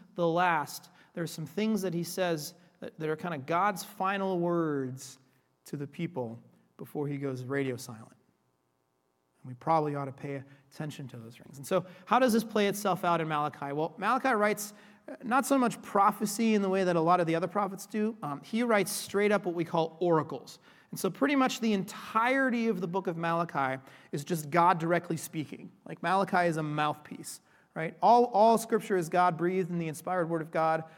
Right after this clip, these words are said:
but not all scripture is the quotation of God himself, right? I mean, it's literally as if Micah just goes, "All right, Lord, speak," and he just, he's literally just a scribe, right? There's no Micah personality, in, or, sorry, Malachi personality in, inside of Malachi.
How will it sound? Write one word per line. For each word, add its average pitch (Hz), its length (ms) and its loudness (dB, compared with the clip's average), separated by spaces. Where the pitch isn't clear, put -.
but 170 120 -6
not 208 180 4
all 196 140 8
scripture 180 400 -2
is 147 180 -4
the 147 80 -4
quotation 170 680 0
of 135 120 -8
God 139 200 -4
himself, 131 520 -12
right? 143 160 -8
I - 500 -16
mean, 185 80 0
it's 185 120 -4
literally 220 360 8
as 185 140 2
if 185 240 -2
Micah 190 280 2
just 175 220 -2
goes, 170 220 0
"All 127 120 0
right, 180 180 2
Lord, 165 240 0
speak," 175 400 -4
and 147 140 -6
he 156 120 -4
just, 147 300 -6
he's 156 240 -2
literally 185 400 8
just 160 220 -2
a - 20 -10
scribe, - 480 -8
right? 156 160 -10
There's 151 140 -6
no 247 140 4
Micah 220 320 2
personality, 160 880 -2
in, 135 120 -10
or, 160 200 -6
sorry, 143 220 -14
Malachi 151 400 -4
personality 139 640 -6
in, 147 180 -10
inside 143 340 -6
of 131 100 -8
Malachi. 127 440 -10